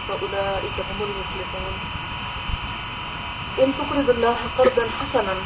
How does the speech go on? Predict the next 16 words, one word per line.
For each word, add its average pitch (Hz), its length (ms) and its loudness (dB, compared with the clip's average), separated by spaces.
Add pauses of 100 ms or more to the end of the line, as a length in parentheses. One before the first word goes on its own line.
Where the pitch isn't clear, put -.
(380)
يضاعفه 214 600 6
لكم 196 260 0 (360)
ويغفر 220 460 6
لكم، 185 320 0 (260)
والله 202 500 4
شكور 247 340 0 (180)
حليم۔ 190 320 -4 (540)
عالم 233 360 4
الغيب 208 340 4
والشهادة 190 720 0
العزيز 185 540 -4
الحكيم۔ - 480 -6 (420)
صدق 180 240 -2
الله 175 260 -4
العلي 170 340 -6
العظيم۔ 143 440 -6